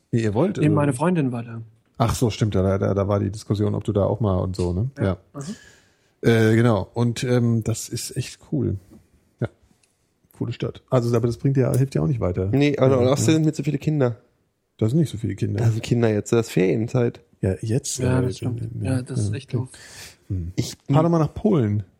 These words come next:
Speaker 2: Du musst, du musst dahin fahren, wo es richtig scheiße ist und wo die ganzen Leute jetzt,
Speaker 1: Genau,
Speaker 2: äh,
Speaker 1: Hoyerswerda.
Speaker 2: an die schönen Orte weg abgehauen
Speaker 3: Früher
Speaker 2: sind.
Speaker 3: Hoyerswerda ist eine gute Idee.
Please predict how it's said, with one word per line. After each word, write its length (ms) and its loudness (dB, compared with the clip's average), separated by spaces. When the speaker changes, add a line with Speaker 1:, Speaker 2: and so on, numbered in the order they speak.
Speaker 2:
Du 140 0
musst, 260 0
du 60 2
musst 240 0
dahin 260 2
fahren, 240 -2
wo 60 -2
es 120 -6
richtig 280 -2
scheiße 440 -4
ist 280 -6
und 160 -4
wo 120 -4
die 120 -2
ganzen 360 -2
Leute 320 0
jetzt, 240 2
Speaker 1:
Genau, 200 2
Speaker 2:
äh, 120 4
Speaker 1:
Hoyerswerda. 440 2
Speaker 2:
an 20 2
die 100 4
schönen 240 2
Orte 520 -4
weg 160 -6
abgehauen 460 -2
Speaker 3:
Früher 100 4
Speaker 2:
sind. 100 4
Speaker 3:
Hoyerswerda 320 2
ist 120 -2
eine 100 0
gute 240 -4
Idee. 320 -2